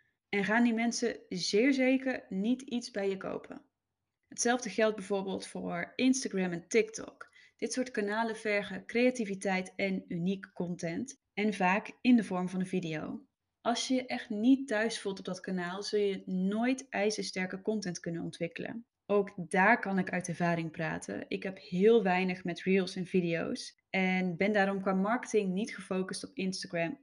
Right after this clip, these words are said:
en TikTok. En dat betekent trouwens niet dat ik niet op social media zit met mijn bedrijf. Maar qua marketing focus ik meer op duurzame kanalen, waarbij ik niet iedere dag nieuwe content hoef te ontwikkelen. Dat vind ik namelijk gewoon jammer van mijn tijd. Ik ben liever bezig voor mijn klanten.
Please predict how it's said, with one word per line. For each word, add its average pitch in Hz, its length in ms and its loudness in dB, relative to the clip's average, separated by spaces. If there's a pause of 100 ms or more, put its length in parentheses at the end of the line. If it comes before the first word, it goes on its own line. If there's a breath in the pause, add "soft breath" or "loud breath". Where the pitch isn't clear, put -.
en 196 180 -2
TikTok. - 480 -4 (140)
En 226 100 0
dat 247 100 6
betekent 269 320 4
trouwens 226 320 4
niet 247 240 6
dat 220 100 2
ik 214 120 0
niet 214 180 -2
op 196 60 -10
social 180 400 -6
media 190 260 -2
zit 160 240 -8
met 165 80 -6
mijn 156 160 -6
bedrijf. - 460 -10 (140)
Maar 190 220 2
qua 190 120 0
marketing 262 560 4
focus 220 340 0
ik 196 120 -4
meer 190 220 0
op - 220 -14
duurzame 190 580 2
kanalen, 175 500 -4
waarbij 180 260 -4
ik 175 120 -10
niet 233 440 0
iedere 226 360 -2
dag 175 400 -4
nieuwe 185 260 2
content 190 380 -2
hoef 170 160 -6
te - 80 -10
ontwikkelen. 180 580 -6 (280)
Dat 185 120 -8
vind 226 140 2
ik - 60 0
namelijk 202 360 2
gewoon 185 340 -4
jammer 185 420 4
van 170 120 -4
mijn 170 140 -2
tijd. - 400 -6
Ik - 100 -18
ben 185 140 -2
liever 190 220 0
bezig 180 420 0
voor 170 100 -8
mijn 165 120 -8
klanten. - 500 -8